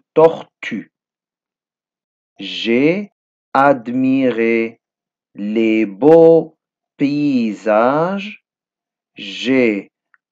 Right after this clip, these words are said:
aperçu des animaux, des ânes, des dromadaires et des cigognes. Maintenant,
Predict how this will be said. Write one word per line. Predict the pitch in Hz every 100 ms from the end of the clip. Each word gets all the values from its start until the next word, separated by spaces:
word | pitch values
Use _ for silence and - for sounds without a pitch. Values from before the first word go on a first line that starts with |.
| _
aperçu | 139 151 151 - 127 113 107 - - - 147 170 196 - _ _ _
des | - 104 113 113 113 104 113
animaux, | 143 175 175 170 127 101 - _ _ _ _ _ _ _ _ _ -
des | 95 113 113 107 98 - 113
ânes, | 120 131 160 185 214 _ _ _ _ _ _ _ _ _ -
des | 104 92 120 107 95
dromadaires | 95 92 120 165 170 127 107 110 113 131 156 185 196 _ _ _ _ _ _ _ _
et | 165 175 175 175 - _ _ _
des | 208 95 120 120 117 113
cigognes. | 110 - - 175 175 123 139 127 113 98 87 87 90 _ _ _ _ _ _ _ -
Maintenant, | 98 104 104 - 127 160 240